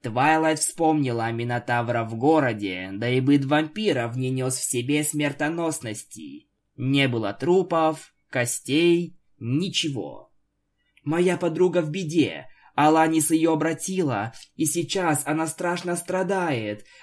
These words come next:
говорила единорожка. Твайлайт поведала вампирам всю свою историю,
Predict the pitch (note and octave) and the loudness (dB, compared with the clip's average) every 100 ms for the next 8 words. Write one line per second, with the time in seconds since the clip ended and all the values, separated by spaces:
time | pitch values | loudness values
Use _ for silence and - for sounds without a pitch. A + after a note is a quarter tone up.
0 | - B2 C3 C3 C3 C3 B2+ A#2+ B2 B2 | -6 -2 0 2 4 4 2 2 -2 0
1 | B2+ B2 A#2+ A#2+ - E2+ D2 B2+ _ _ | -2 -2 -2 -6 -12 -16 -20 -20 _ _
2 | _ _ _ _ A2+ A2 D3+ E3+ E3+ E3+ | _ _ _ _ -8 0 2 2 0 -2
3 | E3+ D#3+ D#3+ F3 D3+ C3 B2 A#2+ B2 B2+ | -2 -2 2 2 2 0 0 0 -2 -2
4 | C3 B2 A#2+ - - C3 B2 B2 A#2+ B2 | 0 0 0 -2 0 0 2 0 0 -2
5 | - - E3 C#3 E2 D2 | -4 -2 0 0 -2 -6